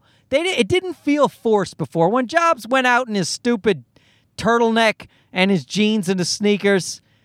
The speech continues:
it didn't really feel that forced. It, it felt like him going, "Hey, go fuck yourself." 'Cause that's who he was. He was a go fuck yourself type of guy. But this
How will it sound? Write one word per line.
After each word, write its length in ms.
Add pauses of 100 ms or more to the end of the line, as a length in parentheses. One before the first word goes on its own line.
(160)
it 160
didn't 200
really 200
feel 220
that 180
forced. 360
It, 120
it 160
felt 180
like 140
him 100
going, 200
"Hey, 160
go 220
fuck 380
yourself." 560 (340)
'Cause 120
that's 240
who 140
he 60
was. 640 (260)
He 180
was 400
a 80
go 200
fuck 320
yourself 400
type 240
of 100
guy. 300 (1800)
But 140 (100)
this 240